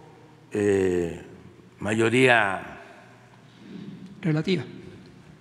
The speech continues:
Speaker 1: No, calificada, calificada,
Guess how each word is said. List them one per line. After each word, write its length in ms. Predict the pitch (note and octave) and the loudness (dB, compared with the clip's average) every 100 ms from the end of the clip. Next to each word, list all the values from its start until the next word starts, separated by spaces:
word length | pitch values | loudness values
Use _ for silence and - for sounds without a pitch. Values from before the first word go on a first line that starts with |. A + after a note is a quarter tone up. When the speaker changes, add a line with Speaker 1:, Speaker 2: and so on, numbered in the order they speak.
| - - - - - - - | -20 -20 -20 -20 -20 -20 -6
Speaker 1:
No, 420 | C3 D#3+ E3+ C#3 - - - - - - - D#3+ | 4 4 4 -2 -12 -16 -18 -20 -20 -18 -14 -4
calificada, 1600 | C3 C3+ B2+ C#3+ F3 D#3 C#3 C#3+ E3+ - - - - - - - | 0 2 2 6 6 6 0 -6 -12 -14 -16 -18 -20 -20 -20 0
calificada, 1000 | B2 C#3+ D3 C#3+ D3+ D3+ E3 - - - | 2 4 4 6 6 6 0 -6 -16 -16